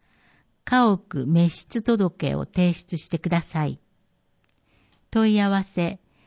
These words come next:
資産税課、電話七一五零の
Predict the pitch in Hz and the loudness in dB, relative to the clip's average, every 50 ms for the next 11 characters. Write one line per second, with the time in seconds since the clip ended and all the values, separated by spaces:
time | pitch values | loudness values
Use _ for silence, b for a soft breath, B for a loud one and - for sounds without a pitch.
0 | _ _ _ - - 202 185 - - 233 226 226 220 214 208 202 202 196 196 196 | _ _ _ -4 -4 -4 -2 2 2 4 4 6 4 4 2 2 2 0 0 -2
1 | - - 170 165 - _ _ _ _ _ _ _ _ _ _ - 185 190 190 190 | -4 -4 -4 -4 -4 _ _ _ _ _ _ _ _ _ _ -8 -2 2 2 4
2 | 190 185 180 180 170 165 - _ _ _ _ _ _ _ _ _ _ - 185 185 | 4 2 2 2 2 0 0 _ _ _ _ _ _ _ _ _ _ 0 2 4
3 | 196 220 240 254 240 240 - - 170 190 185 185 185 180 180 170 165 156 147 139 | 6 6 4 4 2 0 -2 -6 0 0 2 2 4 2 2 2 0 0 0 -2
4 | 135 127 120 - | -2 -4 -4 -6